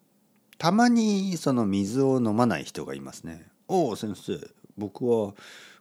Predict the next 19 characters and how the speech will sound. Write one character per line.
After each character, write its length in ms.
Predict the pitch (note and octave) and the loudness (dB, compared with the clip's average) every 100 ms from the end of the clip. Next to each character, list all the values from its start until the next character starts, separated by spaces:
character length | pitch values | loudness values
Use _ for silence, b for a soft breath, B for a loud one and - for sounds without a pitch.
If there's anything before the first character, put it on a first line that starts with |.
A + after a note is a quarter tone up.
| - | -10
コ 160 | B2 | -4
カ・ 120 | D#3 | 0
コ 220 | D3 E3+ D3 | 0 2 2
ー 60 | |
ラ 160 | G#2 E2+ | 2 0
ゼ 180 | G2+ A#2 | 2 4
ロ 120 | F#2 | 2
し 100 | - | -2
か 120 | E2+ | -12
飲 160 | E2 F2+ | -6 -2
み 120 | A2 | -2
ま 120 | G#2+ | -2
せ 180 | - D#3 | -6 -14
ん」 20 | - - | -14 -20
と 80 | |
か 80 | _ | _
ね。 120 | - _ _ _ _ _ _ _ _ _ _ _ _ _ - | -20 _ _ _ _ _ _ _ _ _ _ _ _ _ -8
「あ 440 | B2 A#2+ F#2 | -2 0 0
あ、 40 | D2+ | -6